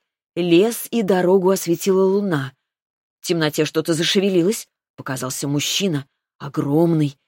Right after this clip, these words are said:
тело какой-то странной формы. Несет что-то, что ли? Может, тушу животного? Астрид пыталась разглядеть его лицо, но, похоже, он был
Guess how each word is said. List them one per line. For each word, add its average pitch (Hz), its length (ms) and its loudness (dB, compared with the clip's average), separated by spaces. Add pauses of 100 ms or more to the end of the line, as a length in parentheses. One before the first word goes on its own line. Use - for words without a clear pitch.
(140)
тело 156 260 0
какой-то 170 340 0
странной 165 400 -2
формы. 170 460 -2 (340)
Несет 165 420 0
что-то, 175 300 0
что 214 260 0
ли? 214 160 0 (380)
Может, 190 400 0
тушу 214 260 0
животного? 180 640 0 (500)
Астрид 156 420 -4
пыталась 170 400 -2
разглядеть 170 580 0
его 170 120 2
лицо, 170 420 2 (300)
но, 196 140 -2
похоже, 196 440 2
он 226 180 0
был 240 280 0